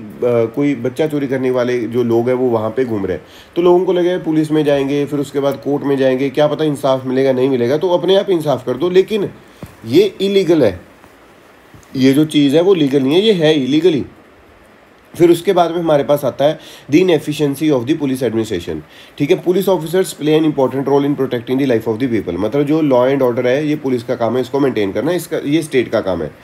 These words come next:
अ, Delhi को छोड़ के सभी जगह पे state का काम है। तो इस चीज़ में हम ये देखते हैं कि भाई कई बार तो ये होता है कि police वालों के सामने जो बंदे हैं वो lynching कर देते हैं और वो खड़े के खड़े वहाँ पे देख रहे हैं।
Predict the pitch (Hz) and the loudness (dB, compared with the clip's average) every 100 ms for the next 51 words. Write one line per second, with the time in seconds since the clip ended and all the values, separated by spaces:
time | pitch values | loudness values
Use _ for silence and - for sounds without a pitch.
0 | - - 117 127 123 131 156 160 156 151 | -20 -8 0 2 2 0 2 0 -2 0
1 | 185 175 147 156 151 147 165 143 101 101 | -2 -2 -2 0 2 0 -2 -4 -4 -6
2 | 95 87 78 - - - 208 202 208 190 | -6 -8 -8 -16 -20 -2 0 2 0 -6
3 | - 170 160 180 175 156 156 147 120 143 | 2 2 2 2 2 2 2 0 -2 -2
4 | 143 151 165 180 180 - - 175 180 151 | -2 0 2 2 -2 -10 0 2 4 2
5 | 127 127 151 147 135 139 139 175 180 - | 2 0 0 2 0 -4 -2 0 -2 -2
6 | 160 170 156 139 131 117 143 139 156 170 | 0 0 0 0 -2 -4 0 2 4 4
7 | 113 - - - 117 151 127 120 123 143 | 2 -10 -20 -10 0 2 2 0 2 4
8 | 147 156 151 165 - 123 131 135 196 175 | 4 2 2 0 -2 0 0 0 0 2
9 | 135 131 151 151 147 156 156 143 123 131 | 0 0 2 2 2 0 -2 -2 -2 0
10 | 131 123 127 120 107 143 135 104 92 73 | -2 -2 -2 -2 -4 -4 -2 -2 -2 -8